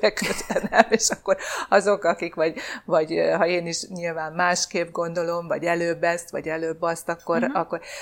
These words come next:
Speaker 1: meg, ö, azt is, az is egy érdekes dolog, hogy, ö, ha az ember minél többet tud, ugye minél többet tanul, mert, ö, ugye nekem is, mit tudom én, láttam tanulókoromban, hogy mit tudunk tenni azzal, amit megtanultunk.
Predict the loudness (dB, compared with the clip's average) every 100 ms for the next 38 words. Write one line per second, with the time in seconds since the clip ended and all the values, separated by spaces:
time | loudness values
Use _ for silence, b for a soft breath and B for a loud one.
0 | B -8 -8 -6 0 0 0 -2 -6 -4
1 | -2 -2 -4 -4 -4 -6 _ 0 0 0
2 | -2 -2 -4 -4 -6 -6 -6 -6 -6 -6
3 | -6 -10 -6 -2 -2 -2 -4 -4 -8 _
4 | B B _ -4 0 0 0 -2 -4 -8
5 | -8 -8 -6 -6 -6 -8 -10 -12 -10 -6
6 | -2 0 0 -2 -2 -2 -4 -4 -4 -8
7 | _ _ -2 -2 -2 -4 -2 -2 -6 -8
8 | -8 -6 -6 -8 -8 -10 -10 -10 -10 -8
9 | -8 -10 -12 -10 -8 -8 -4 -4 -4 -6
10 | -8 -6 -4 -4 -4 -4 -4 -2 -4 -4
11 | -8 B B B -14 -12 -12 -10 -10 -12
12 | -12 -12 -10 -12 -8 -6 -6 -8 -8 -8
13 | -10 -12 -12 -14 -12 -12 -10 -10 -14 -16
14 | -16 -16 -18